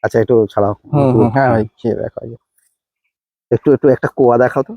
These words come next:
Speaker 2: হ্যাঁ, এই
Speaker 1: দেখুন
Speaker 2: যে, এই
Speaker 1: বন্ধুরা,
Speaker 2: যে।
Speaker 1: কত মোটা মোটা কোয়া দেখুন বন্ধুরা। অনেক সুন্দর।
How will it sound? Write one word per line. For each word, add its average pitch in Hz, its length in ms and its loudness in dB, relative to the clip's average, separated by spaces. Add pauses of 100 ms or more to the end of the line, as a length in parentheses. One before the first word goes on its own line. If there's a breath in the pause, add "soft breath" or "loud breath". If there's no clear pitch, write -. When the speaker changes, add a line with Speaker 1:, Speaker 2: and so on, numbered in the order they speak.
Speaker 2:
হ্যাঁ, 113 240 -6
এই 98 60 -8
Speaker 1:
দেখুন 98 120 -6
Speaker 2:
যে, 95 80 -12
এই 95 40 -10
Speaker 1:
বন্ধুরা, - 220 -12
Speaker 2:
যে। - 160 -20
Speaker 1:
কত - 420 -4
মোটা 120 340 2
মোটা 123 180 -2
কোয়া 104 260 -2
দেখুন 101 380 -6
বন্ধুরা। 107 300 -16 (3000)
অনেক 139 200 2
সুন্দর। 104 420 0